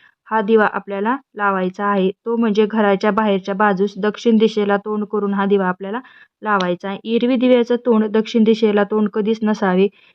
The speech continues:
केवळ या दिवशी दिव्याचं तोंड आपल्याला दक्षिणेस करून ठेवायचं आहे. आपला जो एरवीचा दिव्याचं तोंड असतं ते आपण पूर्वेकडे किंवा उत्तरेकडे करतो, कुणी, कुणी पश्चिमेकडे देखील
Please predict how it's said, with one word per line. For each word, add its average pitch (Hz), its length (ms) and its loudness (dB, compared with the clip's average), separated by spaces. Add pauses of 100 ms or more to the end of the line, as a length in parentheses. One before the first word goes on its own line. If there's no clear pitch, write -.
(180)
केवळ 226 260 2
या 233 140 4
दिवशी 220 340 -2
दिव्याचं 202 380 2
तोंड 202 240 -8
आपल्याला 196 320 -4
दक्षिणेस 208 440 0
करून 202 260 -8
ठेवायचं 190 460 -4
आहे. 190 40 -8 (680)
आपला 247 320 2
जो 254 120 4
एरवीचा 240 460 4
दिव्याचं 220 360 2
तोंड 220 300 -4
असतं 202 220 -4 (100)
ते 214 60 -10
आपण 208 400 -6
पूर्वेकडे 202 600 -2
किंवा 190 380 -6
उत्तरेकडे 202 560 -6
करतो, 196 380 -8 (540)
कुणी, 233 140 -4 (180)
कुणी 240 180 0
पश्चिमेकडे 226 600 0
देखील 214 320 0